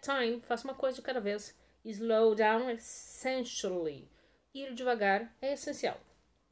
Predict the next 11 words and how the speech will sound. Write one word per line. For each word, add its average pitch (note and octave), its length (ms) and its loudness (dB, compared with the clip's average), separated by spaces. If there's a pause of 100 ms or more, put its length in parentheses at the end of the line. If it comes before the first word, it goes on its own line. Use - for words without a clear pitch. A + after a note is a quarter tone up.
(180)
Be A3+ 260 -6
mindful. B3 540 -2
Seja A#3 460 2
sábio. A3 720 -4 (260)
Savor C4+ 600 0
the C4 80 0
moment. A#3 640 -4 (1200)
Ah, F#3+ 240 -4 (260)
aprecie A#3+ 360 -4
o - 20 -2
momento. A3 400 -2